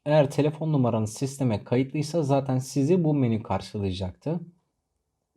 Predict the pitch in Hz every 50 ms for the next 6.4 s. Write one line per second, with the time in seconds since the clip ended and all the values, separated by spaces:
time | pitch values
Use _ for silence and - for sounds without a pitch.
0 | _ 107 110 113 127 131 135 135 139 - 156 165 147 - 135 135 135 135 - -
1 | - - - 135 127 131 139 156 160 156 147 139 143 147 143 - - - 110 104
2 | 104 104 107 123 170 190 175 - 127 127 127 135 147 151 - - 151 147 151 156
3 | 151 139 117 113 107 104 101 - - 139 139 135 139 - 139 117 113 123 127 131
4 | 120 113 107 - 113 123 131 143 139 123 113 120 127 131 123 107 113 135 156 151
5 | 127 120 120 123 127 135 139 135 139 - 127 110 104 98 92 92 92 92 92 104
6 | 117 151 175 170 - - - _